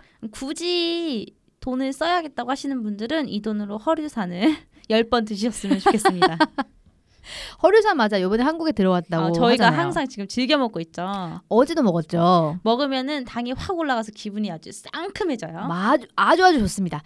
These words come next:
Speaker 2: 망고 좋아하시는 분 추천. 추천.
Speaker 1: 생망고가 들어갑니다.
Speaker 2: 추천, 추천. 차라리 그, 진짜 이 돈으로 그거 먹는 게 나아.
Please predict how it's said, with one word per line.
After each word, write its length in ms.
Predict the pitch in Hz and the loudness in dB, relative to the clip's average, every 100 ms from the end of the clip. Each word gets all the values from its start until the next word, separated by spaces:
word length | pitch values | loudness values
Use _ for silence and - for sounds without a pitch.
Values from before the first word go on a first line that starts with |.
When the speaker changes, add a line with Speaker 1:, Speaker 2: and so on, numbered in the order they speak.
| - - _ | -18 -20 _
Speaker 2:
망고 440 | 196 262 320 320 | -2 -2 -2 -4
좋아하시는 400 | 294 240 226 233 | -2 -2 -2 -4
분 180 | 233 233 | -2 -6
추천. 580 | 294 - 254 240 240 240 _ _ | -8 -10 -8 -8 -10 -12 _ _
추천. 180 | - 277 | -12 -4
Speaker 1:
생망고가 400 | 311 330 294 277 | -2 -2 -4 -6
들어갑니다. 580 | 254 214 208 208 214 294 | -6 -6 -6 -6 -8 -8
Speaker 2:
추천, 340 | 320 349 349 320 | -8 -6 -6 -4
추천. 600 | 330 - 277 269 269 277 | -8 -6 -4 -4 -6 -8
차라리 300 | 311 330 330 | -4 -2 -4
그, 280 | - 214 240 | -6 -14 -12
진짜 440 | - 226 269 220 - | -8 -2 0 0 -2
이 100 | 180 | -8
돈으로 360 | 202 262 254 247 | -4 -2 0 -2
그거 240 | - 208 | -2 -4
먹는 240 | 185 165 175 | -2 -2 -4
게 60 | |
나아. 280 | 170 - 170 | -6 -8 -10